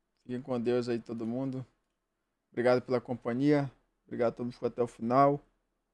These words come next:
Amanhã às treze horas, cola lá no Smila pra torcer pela Inco. Obrigado aí, chat.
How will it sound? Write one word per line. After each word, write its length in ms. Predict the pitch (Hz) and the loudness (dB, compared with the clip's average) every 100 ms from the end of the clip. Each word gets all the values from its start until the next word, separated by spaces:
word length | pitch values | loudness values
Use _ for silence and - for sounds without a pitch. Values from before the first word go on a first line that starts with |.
| _ _ - | _ _ -2
Amanhã 160 | 139 | 0
às 100 | 139 | 0
treze 280 | - 147 143 | 2 2 6
horas, 200 | 143 139 | 6 4
cola 220 | 143 135 | 2 4
lá 80 | 135 | 4
no 80 | 135 | 2
Smila 260 | 131 135 131 | -2 -2 -2
pra 140 | - | -2
torcer 260 | - 131 135 | -10 -8 -6
pela 240 | 127 123 | -2 0
Inco. 400 | 139 156 - 151 - _ _ _ | 0 -6 -6 -10 -10 _ _ _
Obrigado 400 | - 123 127 123 | -8 0 0 2
aí, 100 | 120 | -2
chat. 440 | - 139 113 - | 0 0 0 -2